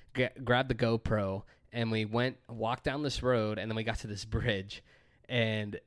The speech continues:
there was no, like, good way to get down to the waterfall 'cause it was kinda down below the bridge,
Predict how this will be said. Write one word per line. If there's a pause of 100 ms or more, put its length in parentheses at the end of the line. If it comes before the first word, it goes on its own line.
(100)
there
was
no,
like,
good
way
to
get
down
to
the
waterfall
'cause
it
was
kinda
down
below
the
bridge,